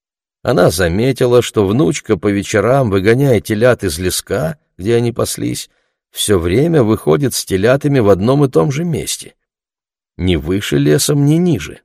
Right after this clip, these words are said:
Потом домашние вспомнили, что она им об этом говорила, но они решили, что это старческая глупость. Но старушка была умной и погибла из-за этого.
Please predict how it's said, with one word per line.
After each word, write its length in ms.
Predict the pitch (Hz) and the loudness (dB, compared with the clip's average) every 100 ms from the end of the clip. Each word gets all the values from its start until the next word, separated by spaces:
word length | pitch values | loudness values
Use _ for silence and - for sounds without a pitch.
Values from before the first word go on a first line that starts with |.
| _ _ _ _ _ _ _ _ - | _ _ _ _ _ _ _ _ -8
Потом 340 | 87 76 110 87 | -4 0 2 2
домашние 580 | 87 95 92 - 87 85 | 0 0 -2 -4 -8 -8
вспомнили, 680 | - - 113 92 80 78 - _ _ _ | -6 0 0 0 -4 -6 -8 _ _ _
что 260 | - - 90 | -12 -4 0
она 320 | 90 104 104 | 2 2 2
им 120 | 95 | 2
об 120 | 92 | 2
этом 300 | 101 - 90 | 0 0 -2
говорила, 720 | 82 98 104 120 110 71 - _ _ | 0 2 2 2 -2 -4 -8 _ _
но 160 | 95 110 | 0 2
они 200 | 135 147 | 4 2
решили, 440 | 120 - 135 104 | 2 -2 -2 -2
что 200 | 104 - | -2 0
это 200 | 117 104 | 0 0
старческая 800 | 98 - 120 98 107 - - 101 | -4 0 0 0 -6 -6 -4 -2
глупость. 640 | 87 98 87 - - - - _ _ _ _ _ _ _ _ _ _ _ _ | 0 0 -2 -4 -14 -14 -20 _ _ _ _ _ _ _ _ _ _ _ _
Но 180 | - 95 | -4 -4
старушка 540 | - 113 131 127 135 | 0 0 0 -2 -4
была 240 | 113 113 113 | 0 4 4
умной 640 | 117 127 123 82 - _ _ _ _ _ | 4 2 0 -2 -8 _ _ _ _ _
и 160 | 135 127 | -8 -8
погибла 720 | - - 104 92 131 139 123 | -6 -2 -2 -2 -2 -2 -2
из-за 380 | 120 101 82 98 | -2 -4 -4 -2
этого. 560 | 92 95 95 85 67 | 0 0 -2 -8 -10